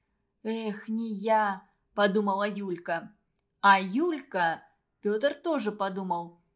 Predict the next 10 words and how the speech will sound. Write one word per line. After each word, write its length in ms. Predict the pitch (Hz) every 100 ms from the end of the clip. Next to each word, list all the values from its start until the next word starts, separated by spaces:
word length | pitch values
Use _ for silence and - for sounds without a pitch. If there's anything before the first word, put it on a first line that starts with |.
| _
«возьмешь 720 | 185 208 208 196 240 247 - -
переноску 920 | 208 202 196 254 - - 196 165 -
и 160 | - 311
пойдешь 560 | - 240 202 180 208 220
к 100 | 214
дому». 500 | 190 175 170 160 _ _ _ _
«Ты 140 | - 233
что, 360 | - - 294
ты 200 | 269 220
что?» — 680 | 226 - 339 320 196 160 -